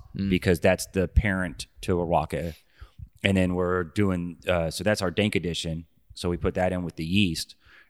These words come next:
Speaker 2: And then our final dry hop, our cold dry hop edition is we're switching to Waiiti. So
Speaker 1: Ooh.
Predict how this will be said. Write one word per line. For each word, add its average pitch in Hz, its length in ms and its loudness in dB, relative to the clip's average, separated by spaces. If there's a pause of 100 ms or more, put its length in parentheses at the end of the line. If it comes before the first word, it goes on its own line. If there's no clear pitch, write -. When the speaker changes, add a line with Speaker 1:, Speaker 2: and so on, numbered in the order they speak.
Speaker 2:
And 92 140 -2
then 90 140 0
our 87 140 0
final 104 340 0
dry 98 320 2
hop, 90 280 0
our 80 120 -4
cold 98 240 -4
dry 92 220 0
hop 87 220 -4
edition 80 640 -6
is 82 580 -4
we're 87 240 -8
switching 82 360 -8
to 82 100 -10
Waiiti. 78 540 -6 (520)
So 80 400 0
Speaker 1:
Ooh. 78 360 -6